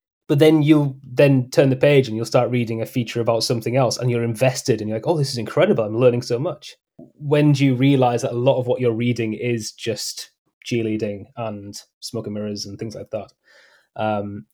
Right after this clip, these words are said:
so yeah, I think there's a, there's a huge need for trade press. If you're in an industry and you need information, you need to find new things. Um, you're not gonna get that from a generic,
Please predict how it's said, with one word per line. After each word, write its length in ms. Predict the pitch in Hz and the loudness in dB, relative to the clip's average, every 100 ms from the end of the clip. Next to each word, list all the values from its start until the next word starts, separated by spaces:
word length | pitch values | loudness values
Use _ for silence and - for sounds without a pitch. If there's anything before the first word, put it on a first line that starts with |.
| _ | _
so 180 | - 127 | -10 0
yeah, 220 | 131 110 | 2 2
I 80 | 117 | -2
think 380 | - 180 170 - | 2 4 4 4
there's 160 | 151 139 | 2 2
a, 120 | 135 | -2
there's 180 | 143 139 | 0 0
a 40 | |
huge 400 | - 160 160 127 | 0 4 4 6
need 240 | 127 139 135 | 4 4 2
for 60 | |
trade 320 | 107 123 113 | -2 0 0
press. 400 | 110 101 - - _ _ _ _ - | -2 -10 -10 -20 _ _ _ _ -8
If 180 | 113 | -4
you're 180 | 131 135 | 2 4
in 60 | 120 | 4
an 120 | 117 | 2
industry 480 | 120 120 - 113 107 | 0 -2 -4 -4 -4
and 140 | 113 | -2
you 100 | 120 | -2
need 400 | 117 117 123 117 | -2 0 0 0
information, 600 | 113 107 113 107 107 101 | -4 -6 -8 -8 -8 -8
you 100 | 104 | -8
need 260 | 113 120 113 | -4 -4 -4
to 80 | 120 | -6
find 360 | - 110 107 104 | -6 -4 -6 -6
new 100 | 107 | -8
things. 460 | 120 113 131 - _ _ _ _ _ _ - | -8 -10 -14 -20 _ _ _ _ _ _ -4
Um, 400 | 110 101 95 - _ _ | -4 -4 -8 -16 _ _
you're 180 | 127 135 | -2 0
not 120 | 143 | 0
gonna 160 | 147 120 | -2 -2
get 280 | 131 131 117 | 0 0 -2
that 200 | 107 98 | -6 -8
from 460 | - 107 98 95 - _ _ _ _ _ | -6 -4 -4 -10 -18 _ _ _ _ _
a 60 | 123 | -8
generic, 800 | - 110 113 110 107 - - | -4 -2 -2 -2 -4 -8 -18